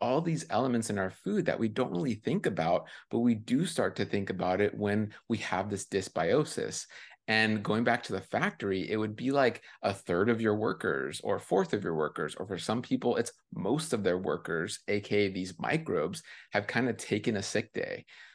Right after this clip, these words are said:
So now you're trying, you're in this factory and you're trying to build the car, but you have, you know, a, a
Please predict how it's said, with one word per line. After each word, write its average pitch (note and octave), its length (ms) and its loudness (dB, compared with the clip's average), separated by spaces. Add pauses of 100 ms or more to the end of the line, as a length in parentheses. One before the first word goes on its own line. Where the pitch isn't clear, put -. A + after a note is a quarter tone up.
So G#2+ 220 2
now G#2+ 300 4
you're C#3+ 160 6
trying, A2+ 320 0
you're A2+ 100 2
in C3+ 160 0
this A#2+ 160 0
factory F#2 800 -2 (180)
and A#2+ 100 2
you're G#2+ 100 6
trying C3 200 0
to C#3+ 60 4
build A#2+ 260 4
the F#2 80 2
car, A#2+ 420 6
but G2 300 2 (280)
you A#2+ 200 4
have, C3 400 2 (160)
you A#2+ 120 0
know, A2 360 2
a, A#2+ 60 2
a G#2 300 4